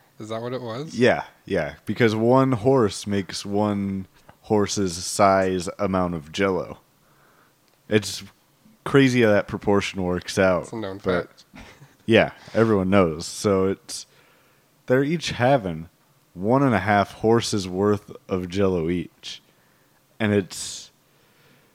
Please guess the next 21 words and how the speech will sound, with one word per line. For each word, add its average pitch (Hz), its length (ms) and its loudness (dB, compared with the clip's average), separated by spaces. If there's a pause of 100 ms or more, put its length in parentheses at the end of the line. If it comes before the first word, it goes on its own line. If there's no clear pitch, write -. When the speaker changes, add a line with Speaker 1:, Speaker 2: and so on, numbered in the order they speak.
(280)
Speaker 2:
y-, - 120 -20 (420)
you 113 180 0
know, 82 220 -6 (560)
it's 131 180 0
just, 143 300 0
it's - 380 -4 (420)
another 135 960 4 (140)
nod 107 600 4
to 117 100 -2
The 95 120 2
Shining 104 720 0 (1120)
that 107 300 0 (300)
everyone 117 520 2
loves 98 300 0
to - 100 -8
see. - 400 -8 (140)
'Cause - 120 -4
everyone 151 320 4
remembers 113 580 2
that, 101 400 2
uh, 90 420 -2